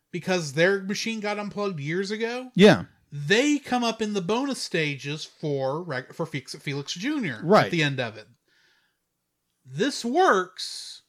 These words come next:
Speaker 1: only because of one simple, solitary thing.
Speaker 2: What's that?
Speaker 1: It's only affecting one instance of their Fix It Felix Junior game.
Speaker 2: That is true.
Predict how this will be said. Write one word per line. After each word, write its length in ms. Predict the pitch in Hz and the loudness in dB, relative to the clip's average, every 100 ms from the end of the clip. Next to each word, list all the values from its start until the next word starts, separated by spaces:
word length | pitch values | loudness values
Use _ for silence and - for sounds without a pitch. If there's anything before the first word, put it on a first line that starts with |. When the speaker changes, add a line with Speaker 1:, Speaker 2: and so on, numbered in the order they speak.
| _ _ _ _ _ _ _ _ _ _ _ | _ _ _ _ _ _ _ _ _ _ _
Speaker 1:
only 640 | 220 240 247 240 247 254 _ _ - | 4 4 4 0 0 -4 _ _ -8
because 500 | 214 - 190 170 160 | -6 -2 0 0 -2
of 120 | 139 | -4
one 580 | 139 147 143 135 135 - _ _ _ | -2 0 0 -2 -6 -10 _ _ _
simple, 920 | - - - 233 220 - 185 175 - | -14 -10 2 4 4 0 -2 -2 -8
solitary 760 | - - 202 165 160 165 147 | -18 -8 -6 -6 -4 -4 -4
thing. 240 | 143 120 107 _ _ _ _ _ - | -6 -10 -12 _ _ _ _ _ 0
Speaker 2:
What's 200 | 135 - | 0 0
that? 160 | 90 - - _ _ _ _ _ _ _ _ _ _ _ _ _ | -10 -12 -20 _ _ _ _ _ _ _ _ _ _ _ _ _
Speaker 1:
It's 140 | 190 220 | -12 -6
only 140 | 220 | -4
affecting 380 | 190 196 190 170 | -2 -4 -4 -4
one 140 | 170 160 | -4 -4
instance 440 | 156 - 147 - | -8 -8 -12 -12
of 100 | 135 | -10
their 100 | 123 | -12
Fix 340 | 123 147 - 123 | -10 -12 -12 -14
It 60 | |
Felix 340 | - 139 131 - | -10 -8 -8 -12
Junior 320 | - 127 117 | -12 -10 -10
game. 340 | 110 110 104 _ _ _ _ - | -10 -12 -14 _ _ _ _ 0
Speaker 2:
That 160 | 143 139 | 2 2
is 100 | - | 0
true. 320 | 160 135 | 0 -2